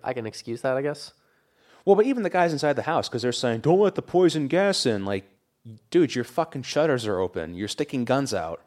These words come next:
Speaker 1: <laughs>
Speaker 2: If there were poison gas, it,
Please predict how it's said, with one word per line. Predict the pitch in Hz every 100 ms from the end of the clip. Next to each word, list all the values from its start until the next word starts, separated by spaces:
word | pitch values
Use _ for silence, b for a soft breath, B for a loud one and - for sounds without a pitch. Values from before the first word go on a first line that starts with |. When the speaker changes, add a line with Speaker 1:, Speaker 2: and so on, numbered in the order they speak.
| _
Speaker 1:
<laughs> | 165 - - - -
Speaker 2:
If | 160
there | - 165
were | 147 185
poison | 185 175 170 160 135
gas, | 156 156 135 - - - _ _ _ _ _
it, | 127